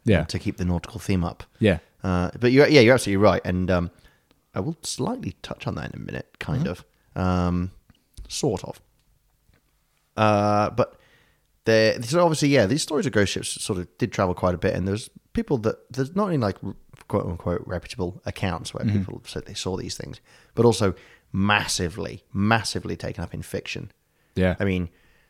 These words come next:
Speaker 2: if you look at things that we know in the modern era, things like, um, Pirates of the Caribbean.
Speaker 1: That's where I first thought of.
Speaker 2: Yeah, absolutely.
Speaker 1: Yeah.
Speaker 2: Um, and if you're a nerd, um,
Speaker 1: <laughs> What do you mean if?
Speaker 2: <clears throat> Good point. Very well made.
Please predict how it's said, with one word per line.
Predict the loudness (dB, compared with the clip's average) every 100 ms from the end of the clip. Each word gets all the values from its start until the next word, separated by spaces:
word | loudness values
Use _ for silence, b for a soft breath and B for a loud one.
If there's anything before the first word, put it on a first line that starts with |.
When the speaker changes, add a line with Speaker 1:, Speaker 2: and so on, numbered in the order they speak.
| _
Speaker 2:
if | -4
you | 0
look | 0 -2
at | -6
things | -4 -4 -4 -4
that | -4 -4 -6 _ _
we | -6 -2
know | 0
in | -2
the |
modern | -2 -4 -4
era, | -4 -6
things | -6 -6 -6 -6
like, | -6 -6 -8 -6
um, | -4 -4 -6 -10 -8
Pirates | -8 -8
of |
the | -6
Caribbean. | -4 -2 -2 0
Speaker 1:
That's | -2 0
where | 0
I | 0
first | -2 -4 -4 -6 _
thought | -8 -4 -2
of. | -4 -8 -16 _ _ 0
Speaker 2:
Yeah, | 2 2
absolutely. | 2 2 2 0 -6 0
Speaker 1:
Yeah. | 2
Speaker 2:
Um, | 4
and | 2 2
if | 0 0 2
you're | 4
a | 4
nerd, | 2 0 0 -2 -6 -8 _ _ _ _ _ -4
um, | -2 0 0 -2
Speaker 1:
<laughs> | -6 -8
What | -6
do |
you | -2
mean | -2 0
if? | -2 -4 -14 _
Speaker 2:
<clears throat> | 2 2 0 -8 -20 -20 _
Good | -8 -2
point. | -2 -2 -6 -4
Very | 0
well | 2 2
made. | 0